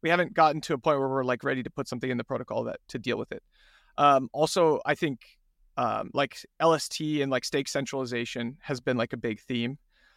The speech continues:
Um, I think it's also another one of these things where there is, like, centralization pressure, and that really, like, freaks people out. And, um, I think that that concern is warranted, um, but we're also, like, trying to figure out what,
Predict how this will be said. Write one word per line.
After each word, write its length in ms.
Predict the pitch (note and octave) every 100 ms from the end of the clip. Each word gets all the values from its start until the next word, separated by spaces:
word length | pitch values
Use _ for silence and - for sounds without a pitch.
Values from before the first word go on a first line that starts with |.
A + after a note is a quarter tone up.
| _ -
Um, 360 | B2+ B2 A#2 - _ _ _ _ _ _ _ -
I 60 |
think 180 | D3+ D3+
it's 140 | D#3
also 680 | - D3 C#3+ E3 D3+ D3 D3 _ _ _ _ D#3
another 320 | D3+ D#3 E3
one 160 | D3+
of 80 | D3+
these 200 | C3+ B2
things 280 | C#3 C#3 B2+
where 100 | C3
there 160 | B2+ A2
is, 220 | C#3+ C#3
like, 340 | B2 - - _ _ _ -
centralization 680 | - D3+ E3+ C3+ C#3 - B2
pressure, 380 | C#3 B2+ - D#3+
and 120 | B2
that 140 | B2 D3+
really, 240 | C#3+ B2+
like, 200 | G#2+ A#2
freaks 220 | - A#2+
people 320 | - A#2+ -
out. 240 | - C#3 F3+
And, 220 | C#3 C3 _ _ _ _ -
um, 260 | C3 B2+ C3+
I 60 |
think 220 | B2+ D3+
that 180 | D3 B2+ -
that 260 | F#3+ B2+ - _ _ -
concern 400 | D3+ B2 C#3+ C3+
is 140 | A#2
warranted, 520 | B2 C3+ - D#3+ D#3 - -
um, 400 | A#2+ - - -
but 120 | D#3
we're 160 | C#3+ C#3+
also, 240 | C#3+ -
like, 180 | B2+ - _ _ _ _ _ _ _ _ -
trying 240 | D#3+ C#3+
to 60 | -
figure 220 | B2+ B2
out 140 | A#2
what, 180 | A2 B2